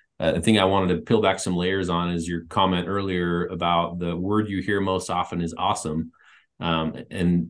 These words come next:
that towing example is one fantastic illustration of why people <laughs> use that word. 'Cause again, they, they had, they had a say at the beginning, and then they see the outcome or the fruit of their idea or, or their labor, so to speak.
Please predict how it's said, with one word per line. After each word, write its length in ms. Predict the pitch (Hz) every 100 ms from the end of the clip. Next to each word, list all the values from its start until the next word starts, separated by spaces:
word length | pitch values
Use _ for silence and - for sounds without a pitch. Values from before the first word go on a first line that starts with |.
| 92
that 320 | 95 92 -
towing 400 | 120 120 110 101
example 560 | 92 87 92 90 98 95
is 160 | 90
one 520 | 92 98 95 92 87 - -
fantastic 800 | 101 87 98 95 - - - 85
illustration 800 | 92 85 - - - 85 80 87
of 300 | 87 82 78
why 360 | 92 87 87 -
people 280 | 95 82 90
<laughs> 120 | 113
use 80 | 107
that 200 | 98 92
word. 320 | 95 104 107
'Cause 160 | 98
again, 220 | 92 101 95
they, 140 | 92
they 160 | 98 98
had, 340 | 98 98 90 - _ _ _
they 120 | 101
had 120 | 101 107
a 60 |
say 380 | 107 120 98 117
at 80 | -
the 60 | 107
beginning, 640 | 98 98 98 107 156 143
and 160 | 92 98
then 160 | 101
they 120 | 98 95
see 160 | -
the 180 | 110 95
outcome 400 | 92 104 - 90
or 80 | 87
the 80 | 87
fruit 320 | - 101 98
of 220 | 87 85
their 180 | 87 90
idea 480 | 85 80 90 90 87
or, 240 | 82 82
or 40 | 82
their 120 | 80
labor, 300 | 85 85 85
so 180 | 82 82
to 60 |
speak. 360 | 80 - 85 80